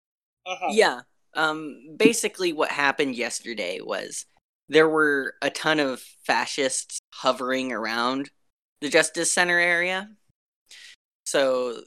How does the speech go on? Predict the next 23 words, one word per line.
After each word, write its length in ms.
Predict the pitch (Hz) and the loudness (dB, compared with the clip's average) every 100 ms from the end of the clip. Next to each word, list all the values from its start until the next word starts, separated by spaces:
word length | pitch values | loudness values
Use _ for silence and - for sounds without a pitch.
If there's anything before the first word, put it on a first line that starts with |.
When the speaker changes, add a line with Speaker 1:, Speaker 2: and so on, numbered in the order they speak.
| - | -18
Speaker 2:
the 840 | 120 135 123 120 120 117 113 - - | -10 -4 -2 -2 -4 -6 -10 -14 2
planned 240 | 160 156 | 6 8
location 580 | 143 131 131 123 143 127 | 8 8 4 4 0 0
for 140 | - | 0
the 80 | 107 | -2
protest 760 | - 127 127 151 160 180 - - _ _ | 0 -2 2 4 4 2 -10 -12 _ _
was 240 | - 127 110 | -4 -2 0
moved 520 | 120 131 170 - - _ _ _ _ _ _ _ _ _ - | -2 -2 -4 -8 -16 _ _ _ _ _ _ _ _ _ -2
and 540 | 123 123 120 120 113 - _ | 2 2 0 -4 -8 -18 _
to 240 | - 240 175 | 4 4 6
the 160 | 131 123 | 4 6
Justice 480 | 135 - - 113 | 6 4 0 -8
Center 420 | - - - - - _ _ - | -8 -8 -12 -16 -16 _ _ -2
to 100 | 147 | -2
protect, 760 | 131 - 127 113 - - - _ - - _ | 0 -2 0 -2 -4 -10 -10 _ -8 -8 _
using 480 | 127 123 113 120 117 | -2 -2 0 -2 -2
numbers, 680 | 123 139 110 76 127 - - - _ _ _ _ _ _ _ - | -2 -2 -2 -4 -4 -6 -14 -20 _ _ _ _ _ _ _ 2
um, 600 | 123 107 104 - - - _ _ - | 2 2 -4 -10 -14 -18 _ _ -6
the 120 | 139 | -4
people 380 | 151 139 127 123 | -2 0 0 0
who 200 | 131 117 | 2 4
are 180 | 117 | 4
there 440 | 113 107 101 101 | 2 0 -2 -4